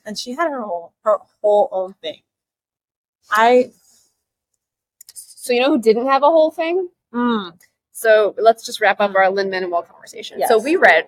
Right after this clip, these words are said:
Speaker 2: that he was also cameoing. He was gonna be the chef. And the chef has that whole stupid French scene with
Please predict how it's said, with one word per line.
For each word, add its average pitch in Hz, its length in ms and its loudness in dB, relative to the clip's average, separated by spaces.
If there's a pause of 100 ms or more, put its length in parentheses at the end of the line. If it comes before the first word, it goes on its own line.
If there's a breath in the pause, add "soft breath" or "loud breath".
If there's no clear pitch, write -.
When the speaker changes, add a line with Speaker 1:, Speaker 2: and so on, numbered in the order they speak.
(120)
Speaker 2:
that 175 380 2
he 214 100 -6
was 208 160 -2
also 196 320 -2
cameoing. 170 580 -6
He 202 60 -2
was 196 100 -4
gonna 208 120 -4
be 196 60 -6
the 185 100 -10
chef. - 320 -10 (160)
And 202 100 -6
the 202 60 -6
chef 220 220 -2
has 233 160 -2
that 202 160 -2
whole 202 400 0 (180)
stupid - 580 -18
French 196 280 -6
scene 233 440 -4
with 190 240 0